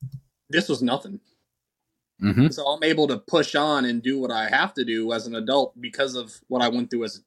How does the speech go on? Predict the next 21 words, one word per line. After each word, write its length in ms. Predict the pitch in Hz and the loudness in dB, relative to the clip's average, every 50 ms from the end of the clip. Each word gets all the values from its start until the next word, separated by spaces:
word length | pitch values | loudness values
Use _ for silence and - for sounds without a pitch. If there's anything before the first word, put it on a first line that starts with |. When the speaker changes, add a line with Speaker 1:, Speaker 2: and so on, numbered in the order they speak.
| _ | _
Speaker 1:
as 240 | - - - - - - | -18 -16 -16 -16 -18 -10
a 60 | - | -4
child. 440 | - 147 151 139 120 107 107 104 - | -2 0 2 2 2 0 -2 -6 -10
So, 400 | - 113 110 107 107 107 104 _ _ _ _ _ _ _ _ _ _ _ _ _ _ _ - | -8 -6 -4 -4 -4 -6 -8 _ _ _ _ _ _ _ _ _ _ _ _ _ _ _ -8
you 60 | - | -6
know, 100 | 143 143 | -2 0
I 100 | 143 202 | 0 0
definitely 360 | 254 214 208 202 - 196 175 156 | 0 0 -2 -4 -2 -4 -6 -6
say, 260 | - - 165 202 185 | -6 -4 -4 -2 -2
man, 280 | 143 123 120 120 123 120 | 0 0 0 0 2 2
it's, 440 | 123 117 - - - - - - _ _ _ _ _ _ _ _ _ _ _ _ _ _ | 2 0 -2 -4 -12 -12 -14 -14 _ _ _ _ _ _ _ _ _ _ _ _ _ _
if 140 | - - - | -2 0 4
you 100 | 151 147 | 4 4
want, 200 | 151 165 156 - | 4 2 2 2
if 120 | 151 135 | 0 2
you, 240 | 151 151 143 135 135 | 4 4 4 6 6
uh, 320 | 135 131 123 120 117 107 107 - - - - _ _ _ _ _ _ _ _ _ - | 4 4 4 2 2 0 -4 -8 -12 -16 -20 _ _ _ _ _ _ _ _ _ -4
just 160 | 269 294 - - | -4 -4 -4 -2
communicate 460 | 160 139 123 123 120 - - 123 107 | 2 2 4 4 2 2 -2 -4 -4
with 160 | 107 - - | -4 -8 -12
your, 180 | 101 104 - | -14 -18 -18